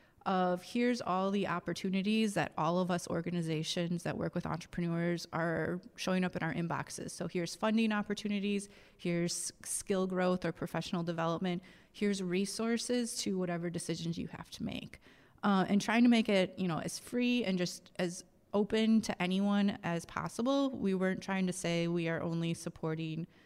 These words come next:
these types of entrepreneurs. And I think we saw that across, across the ecosystem where there was no more,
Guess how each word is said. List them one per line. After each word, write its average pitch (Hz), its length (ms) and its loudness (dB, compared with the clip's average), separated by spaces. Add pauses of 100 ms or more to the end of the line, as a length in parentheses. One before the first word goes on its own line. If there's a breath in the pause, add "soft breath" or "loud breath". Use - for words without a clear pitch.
(140 soft breath)
these 180 240 -2
types 165 260 -4
of 170 100 2
entrepreneurs. 165 800 0
And 175 100 -4
I 165 60 -2
think 170 200 -4
we 165 60 -2
saw 160 240 -2
that 165 300 -2
across, 185 680 -2 (480 soft breath)
across 254 320 0
the - 120 -8
ecosystem 175 720 -4
where 175 200 -2
there 180 160 4
was 185 240 0
no 190 180 0
more, 180 520 2